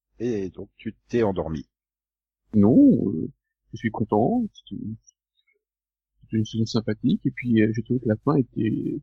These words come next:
Speaker 2: cette fin-là était, c'est une meilleure fin que celle de l'année dernière. Donc, euh, au cas où ça termine comme ça, bah, c'est mieux.
Speaker 1: D'accord. Parce que c'est pas confirmé que c'est annulé,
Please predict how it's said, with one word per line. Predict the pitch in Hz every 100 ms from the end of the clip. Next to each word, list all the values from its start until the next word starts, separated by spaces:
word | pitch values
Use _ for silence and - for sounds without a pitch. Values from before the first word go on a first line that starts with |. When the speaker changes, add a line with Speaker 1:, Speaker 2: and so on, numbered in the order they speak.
| _
Speaker 2:
cette | - -
fin-là | 113 131
était, | 131 - - _ -
c'est | 113
une | 113 127 131 - _ - 113
meilleure | 110 123 123 -
fin | 139
que | 147 - 117
celle | - 117
de | 117 - -
l'année | 107
dernière. | 104 107 110 _ _ _ _ _ _ _ _ _ _ _ _ _ _ _ _ _ _ -
Donc, | 127 -
euh, | 131
au | -
cas | 131
où | 127
ça | 123
termine | 117 110 110
comme | 110
ça, | 107 127 156 _ _ 135
bah, | 123 - - _ _
c'est | - 120
mieux. | 117 - _ _ _ _ _ _ _ _ _ _ _ _ _ _ _ _ _ _ _ _ _ _ _ _ _ _ _ _ _ _ _ _ _ _
Speaker 1:
D'accord. | 82 117 - 71 - _ _ _ _ _ -
Parce | 117
que | 127
c'est | - 104
pas | 104 104 98
confirmé | 95 98 104 110 127
que | 127 101 95 92 90
c'est | 90
annulé, | 98 143 117